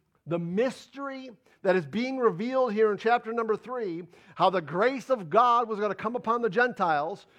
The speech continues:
when it comes to that, that what? When Jesus died on the cross, his, his death and his blood was shed for the sins of the world. When it comes to that doctrinal point,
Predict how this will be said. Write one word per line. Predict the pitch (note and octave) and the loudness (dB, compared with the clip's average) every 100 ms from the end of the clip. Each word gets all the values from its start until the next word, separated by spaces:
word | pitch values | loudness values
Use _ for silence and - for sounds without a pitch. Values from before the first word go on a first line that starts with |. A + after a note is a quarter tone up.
| - | -14
when | E3 F#3+ | -6 -4
it | G3+ | -2
comes | A#3+ D#4+ B3 | -2 -2 -2
to | A3+ | -2
that, | E3+ C#3+ D#3+ _ - | 0 -2 -4 _ -6
that | D3+ A#3 B3 - | 2 4 2 -4
what? | D3+ G#3 - - - | 4 4 4 -2 -6
When | F3+ D#3+ | -4 -2
Jesus | C3+ D4 C#4+ D4 | 0 0 0 0
died | E3+ C4+ C#4+ | 6 6 6
on | C#4 | 4
the | B3+ | -2
cross, | - D4 B3+ F#3 A3+ G#3+ _ _ | 0 2 4 4 2 -2 _ _
his, | - G3 F3 C3 _ - | 2 2 2 -4 _ -2
his | G3+ E3+ | 0 0
death | B2 B2+ B3 D4 C4 | -2 4 6 6 4
and | B3+ | 2
his | G#3 | 2
blood | C#3+ G3 C#4+ C4+ | 0 2 2 2
was | A3 F#3+ | 0 -2
shed | - C#4 C#4 B3+ | 0 2 2 -2
for | |
the | A3 F#3+ | -2 -2
sins | - C#4+ D4 C#4+ A#3+ | 0 0 0 -2 2
of | C4 | 2
the | C4 | 4
world. | B3 C4 A#3+ G3 G#2+ F#2+ _ _ _ _ _ _ _ | 4 4 4 2 -2 -14 _ _ _ _ _ _ _
When | E3+ F3+ | -2 2
it | |
comes | A3 B3+ | 2 2
to | B3+ | 4
that | B3+ B3 | 4 4
doctrinal | G3 B3+ C#4+ B3+ B3+ | 4 6 4 0 -4
point, | - D4+ D4 G#3 | -2 0 2 0